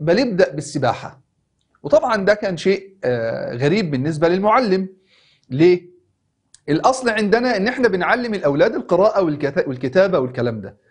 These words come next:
ولكن من مهمات الأمور أن تعلم الولد ما ينجو به.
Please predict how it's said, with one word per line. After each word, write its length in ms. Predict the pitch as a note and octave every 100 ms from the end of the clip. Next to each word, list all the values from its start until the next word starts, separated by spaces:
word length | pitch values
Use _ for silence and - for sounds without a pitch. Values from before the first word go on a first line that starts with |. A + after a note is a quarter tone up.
| _ _
ولكن 560 | - F#3+ E4 E4 C4+ A3
من 140 | G3
مهمات 560 | F#3 F3+ F#3 A3 E4 D4+
الأمور 640 | A#3+ A3+ G3+ A#3 C#4 C4+ G3
أن 160 | F3+
تعلم 560 | E3+ F3 C4 A3 D3+ D3+
الولد 680 | E3 D#3 A#3 C4+ B3+ G3 -
ما 200 | F3+ G3
ينجو 460 | F#3 C#4 B3 F#3 F3
به. 340 | G3+ G3 -